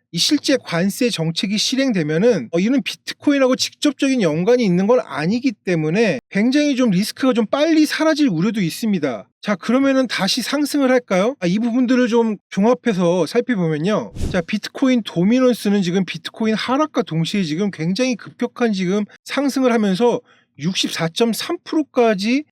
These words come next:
상승했습니다. 이거는 비트코인의 지금 시장 장악력이 지금 늘어나고 있다는 거기 때문에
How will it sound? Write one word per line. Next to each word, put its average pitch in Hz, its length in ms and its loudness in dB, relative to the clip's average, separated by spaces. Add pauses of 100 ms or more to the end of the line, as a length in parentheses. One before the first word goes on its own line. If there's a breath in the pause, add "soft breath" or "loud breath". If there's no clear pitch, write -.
상승했습니다. 226 720 0
이거는 233 360 2
비트코인의 226 640 -2
지금 202 160 0
시장 285 500 0
장악력이 226 720 0
지금 185 300 0 (480 loud breath)
늘어나고 226 520 2
있다는 208 340 0
거기 180 200 0
때문에 165 580 0